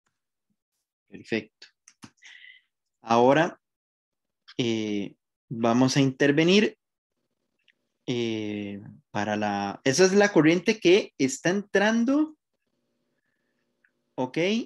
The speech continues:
a el circuito. Ok, la corriente que ingresa al resistor de un kilo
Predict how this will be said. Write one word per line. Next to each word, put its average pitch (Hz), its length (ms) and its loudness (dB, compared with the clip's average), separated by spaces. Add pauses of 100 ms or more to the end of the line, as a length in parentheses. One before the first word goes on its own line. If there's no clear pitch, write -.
(680)
a 202 440 -4
el 196 280 -4
circuito. - 640 -10 (800)
Ok, 135 180 -14 (280)
la 117 180 -6
corriente 139 400 2
que 180 80 0
ingresa 160 640 2 (260)
al 123 160 0
resistor 123 680 -2 (200)
de 123 220 0
un 165 220 2
kilo 151 320 -4